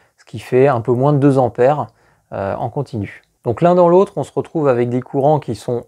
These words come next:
à peu près équivalents, et donc en tout cas, on a un fonctionnement correct dans les deux cas. Pour refaire le bobinage, il faut au moins deux informations très importantes. Combien vous avez de tours et quel est le diamètre du fil.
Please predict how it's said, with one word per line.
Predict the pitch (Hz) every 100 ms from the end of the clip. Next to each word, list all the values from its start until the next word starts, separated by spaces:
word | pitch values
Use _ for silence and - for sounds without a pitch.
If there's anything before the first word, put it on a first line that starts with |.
| _
à | 147
peu | 147 170
près | 175 165
équivalents, | 151 135 123 120 175 - _ _ -
et | 113
donc | 139 151
en | 113
tout | 110
cas, | - 135 185 _
on | 151 110
a | 135 170 - _ -
un | 127
fonctionnement | 156 139 135 117 131 165
correct | 156 - 120 139 - -
dans | 139 156
les | 170
deux | 147
cas. | 123 107 - _ _ _
Pour | 180 160
refaire | 160 156 175 160
le | 160
bobinage, | 156 156 156 156 160 131 139
il | 135
faut | 113 139 131 120
au | 143
moins | 143 151 143 131
deux | 123 139 151
informations | 143 156 139 135 131 139
très | 127 123
importantes. | 120 113 - 139 156 - _ _ _ _ _ _ _
Combien | - 135 156
vous | 135 123
avez | 120 120
de | 113
tours | 110 139 165 - _ _ _ _ _ _ _ _ -
et | 147 - _
quel | 127 120
est | 139 143
le | 120
diamètre | 120 123 143 156 -
du | 131
fil. | - 110 104